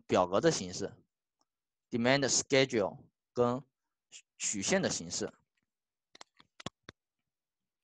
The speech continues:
然后我们平时做研究的话，或者是你在做，呃，assignment 的时候，我们都是用的 demand curve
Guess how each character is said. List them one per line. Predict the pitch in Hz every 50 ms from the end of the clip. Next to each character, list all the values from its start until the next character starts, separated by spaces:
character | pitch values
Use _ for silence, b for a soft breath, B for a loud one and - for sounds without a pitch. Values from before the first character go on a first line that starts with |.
| _ _ _ _ _ _ _ _ _ _ _
然 | _ 135 139 143
后 | 147 156 165
我 | 139 147
们 | 135 135 139 147 165 202 196 _ _ _ _
平 | - - 147 160
时 | - - 151 143
做 | 165 208 185
研 | 151 123 113 110 120
究 | 131 175 180 196
的 | 170 123
话， | 110 - - 107 95 - - _ _
或 | -
者 | 131 120 123
是 | 135 139 135 131 127 123 - 101
你 | 110
在 | 104 - 139 139
做， | 139 139 _ - 170 156 139 123 117 - _ _ _ _ _ _ _ _ _ _ _
呃， | - 110 104 104 104 - -
assignment | 117 - - 156 160 180 170 135 117 113
的 | - 92
时 | 95 - -
候， | 101 101 104 117 107 - -
我 | 113
们 | 107 104 107 113
都 | 127 139 143
是 | 139 - 139
用 | 139 131 120
的 | 101 85 - _
demand | _ 120 113 113 120 131 131 131 -
curve | - - 170 143 107 98 -